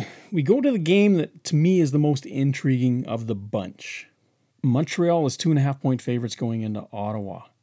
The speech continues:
Ottawa coming off that loss to Toronto, where in the second half, Toronto just dominated them. Here we go with Dustin Crum again. He, it was the first time that it was really handed to him on a football field.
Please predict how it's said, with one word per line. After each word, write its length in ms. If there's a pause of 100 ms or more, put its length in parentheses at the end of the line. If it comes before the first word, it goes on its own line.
(800)
Ottawa 600
coming 380
off 240
that 220
loss 400
to 120
Toronto, 880
where 500 (140)
in 160
the 80
second 400
half, 380 (120)
Toronto 460
just 400
dominated 760
them. 200 (460)
Here 260
we 120
go 160
with 180
Dustin 380
Crum 240
again. 300
He, 140
it 180
was 160
the 60
first 300
time 260
that 120
it 120
was 180
really 240
handed 460
to 140
him 80
on 140
a 60
football 420
field. 400